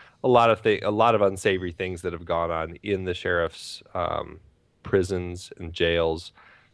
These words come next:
The, um, the big thing that I think spurred all of this on is there are a few,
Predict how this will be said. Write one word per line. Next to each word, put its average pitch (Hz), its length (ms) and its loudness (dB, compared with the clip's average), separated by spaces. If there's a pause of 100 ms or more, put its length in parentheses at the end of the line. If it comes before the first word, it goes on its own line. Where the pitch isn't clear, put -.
(100)
The, 87 400 0
um, 76 460 0 (220)
the 92 200 -4
big 113 280 4
thing 98 320 2
that 85 120 2
I 82 80 2
think 85 280 -6
spurred 98 460 0
all 85 180 4
of 80 60 -4
this 80 220 -4
on 82 260 0
is 78 280 -6 (580)
there 101 160 6
are 90 80 0 (140)
a 90 120 2
few, 110 400 0